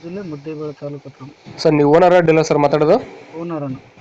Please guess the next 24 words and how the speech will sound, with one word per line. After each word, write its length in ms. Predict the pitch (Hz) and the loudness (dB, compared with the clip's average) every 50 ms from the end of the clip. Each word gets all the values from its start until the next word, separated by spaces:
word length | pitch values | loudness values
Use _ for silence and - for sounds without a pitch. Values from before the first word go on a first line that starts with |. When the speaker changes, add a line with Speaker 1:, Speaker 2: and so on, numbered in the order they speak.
| - - - | -16 -8 -4
Speaker 2:
ಸರ್, 100 | - 147 | -2 0
ಅದು 100 | 139 135 | 0 0
ಹೆಸರು 240 | 135 135 196 190 | 0 2 0 2
ಗಾಡಿ 220 | 175 170 165 165 160 | 4 4 2 4 4
ನೀವು 200 | 160 160 175 175 | 2 4 4 4
ಮಾಡಿಸ್ಕೊಡ್ತೀರಾ, 460 | 170 165 160 - 170 151 147 185 208 | 4 2 2 2 0 0 2 2 2
ಟ್ರಾನ್ಸ್‌ಫರ್ 340 | 185 175 165 - - 165 151 | 4 2 0 2 0 0 0
ಗಾಡಿ 140 | 147 143 143 | 0 0 2
ತೊಗೊಂಡ್ರೆ 260 | - 156 156 151 143 | 2 2 2 2 0
ಮಾಡಿಸ್ಕೋಬೇಕಾ? 460 | 139 123 - - 123 120 113 - 113 | 0 -2 -2 -2 -4 -4 -2 -4 -6
Speaker 1:
ಆ, 760 | 113 - - - - - - - 175 170 170 - 139 151 175 | -6 -8 -10 -18 -20 -20 -20 -16 -14 -12 -12 -12 -12 -12 -10
ಅವ್ರಾದ್ರೆ 380 | 175 185 190 196 196 202 214 | -8 -8 -8 -8 -6 -6 -6
ಅವ್ರು 240 | 208 202 190 196 190 | -4 -2 -2 -4 -4
ಮಾಡಿಸೋಣ, 520 | 190 185 175 165 139 - 170 175 180 208 240 220 | -6 -10 -12 -12 -12 -12 -12 -10 -10 -10 -12 -12
ಇಲ್ಲಾಂದ್ರೆ 340 | 185 180 180 180 180 190 190 | -12 -12 -12 -12 -12 -12 -12
ನಾವಾದ್ರೆ 480 | 170 156 151 151 156 160 175 - - 156 | -12 -10 -10 -10 -10 -12 -14 -14 -14 -12
ನಾವು 120 | 147 143 | -10 -10
ಮಾಡಿಸ್ತೀವಿ. 480 | 143 139 - - - - - - - 135 | -10 -10 -12 -14 -18 -20 -20 -16 -8 -4
Speaker 2:
ಸರ್, 120 | 151 143 | 0 4
ಏನು 160 | 151 165 175 | 4 4 4
ಕೋಟ್ 200 | 165 170 160 160 | 4 2 2 2
ಮಾಡ್ತೀರಿ 280 | 156 151 147 147 156 139 | 2 -2 0 0 0 2
ಗಾಡಿ 160 | 143 143 143 | 2 2 4
ರೇಟು? 260 | 143 143 139 151 180 | 2 2 2 2 0